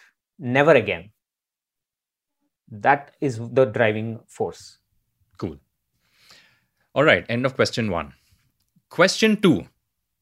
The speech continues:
Speaker 2: Pattu, why is it that you say so vehemently that mutual funds have no compounding effect?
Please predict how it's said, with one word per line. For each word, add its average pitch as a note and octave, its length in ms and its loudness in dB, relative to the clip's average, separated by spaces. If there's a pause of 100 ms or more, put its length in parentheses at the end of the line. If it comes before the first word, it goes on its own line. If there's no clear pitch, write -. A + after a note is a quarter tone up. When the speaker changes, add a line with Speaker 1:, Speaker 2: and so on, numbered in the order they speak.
(1300)
Speaker 2:
Pattu, G#3+ 300 4
why C3+ 160 8
is A#3 140 2
it A3+ 80 -2
that G#3 180 2
you D3 160 0
say G2+ 420 0
so - 280 2
vehemently A2+ 640 0
that G2+ 180 -2
mutual C#3+ 380 0
funds D3 300 0
have B2 180 2
no A#2 200 0
compounding G2 960 -2 (400)
effect? - 460 -6